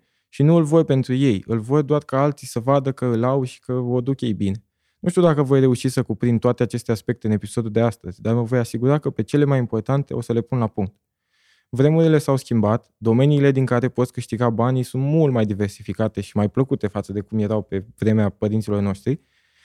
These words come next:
însă din cauza sistemului de învățământ și poate al părinților neinteresați,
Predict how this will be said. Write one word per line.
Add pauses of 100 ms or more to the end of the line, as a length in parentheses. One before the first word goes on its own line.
(120)
însă
din
cauza
sistemului
de
învățământ
și
poate
al
părinților
neinteresați,